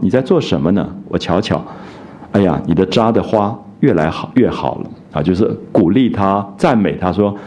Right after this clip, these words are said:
：“你看你那个刺绣绣的花真漂亮啊，越绣越好，比以前更漂亮。”就进来接过她手里面的针线看了一看，然后一直在赞美。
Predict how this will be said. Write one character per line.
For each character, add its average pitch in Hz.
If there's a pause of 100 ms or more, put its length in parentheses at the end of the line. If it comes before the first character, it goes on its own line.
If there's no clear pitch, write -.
(120)
：“你 98
看 117
你 92
那 90
个 98
刺 -
绣 117
绣 131
的 101
花 101
真 156
漂 120
亮 80 (200)
啊， -
越 190
绣 131
越 110
好， 76 (260)
比 127
以 139
前 95
更 101
漂 87
亮。” 76 (640)
就 120
进 113
来 80 (240)
接 165
过 160
她 117
手 98
里 92
面 85
的 92
针 113
线 107
看 123
了 82
一 82
看， 82 (380)
然 87
后 98
一 147
直 101
在 95
赞 82
美。 67